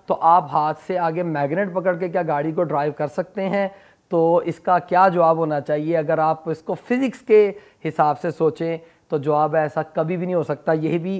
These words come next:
एक इंटरेस्टिंग सी सिचुएशन है, क्या, क्या ऐसे गाड़ी को ड्राइव किया जा सकता है? एक और इंटरेस्टिंग सिचुएशन है कि क्या गाड़ी को ऐसे ड्राइव किया जा सकता है? इन सब के जवाब no हैं। अ, बहुत सारी उसकी रीजंस हैं,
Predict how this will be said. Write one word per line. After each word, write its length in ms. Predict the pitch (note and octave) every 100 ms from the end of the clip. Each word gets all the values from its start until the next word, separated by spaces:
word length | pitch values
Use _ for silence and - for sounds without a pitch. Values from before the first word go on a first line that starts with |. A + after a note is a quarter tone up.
| -
एक 200 | F3 F3
इंटरेस्टिंग 480 | E3+ E3 D#3+ F3+ E3+
सी 140 | F3+
सिचुएशन 500 | E3+ E3 E3 E3 E3+
है, 160 | E3+ E3+ - _
क्या, 100 | E3
क्या 200 | D3+ E3
ऐसे 200 | D#3 F3
गाड़ी 260 | E3 D3+ D#3+
को 100 | E3+
ड्राइव 280 | D#3 D3+ C#3+
किया 180 | D#3 D#3
जा 160 | E3+
सकता 300 | E3 D#3 -
है? 180 | E3+ D#3+ - _
एक 220 | F3+ F3 F3+
और 180 | A3
इंटरेस्टिंग 460 | G#3+ G3 E3+ - F3
सिचुएशन 480 | F3 E3 D#3 D3+ E3
है 80 | D#3+
कि 120 | D#3+
क्या 180 | D#3 D#3
गाड़ी 280 | D3 D3
को 120 | D3+ D3+
ऐसे 220 | C#3+ D3
ड्राइव 300 | C#3 C#3+ C3+
किया 160 | D3+ D3
जा 180 | D3+ D3+
सकता 360 | D3+ - D3+
है? 240 | D3 D3+ D3 - _ D3+
इन 120 | D3+
सब 260 | - E3
के 140 | D#3+ E3
जवाब 460 | D3 C#3+ C#3+ C#3+
no 200 | D#3 E3+
हैं। 240 | D#3 E3 E3 - _ -
अ, 240 | D#3 D#3
बहुत 300 | D3+ D#3 F#3
सारी 260 | F#3 F#3 G3
उसकी 220 | E3+ G#3
रीजंस 400 | F3 E3 F#3 F3
हैं, 220 | F3 F#3+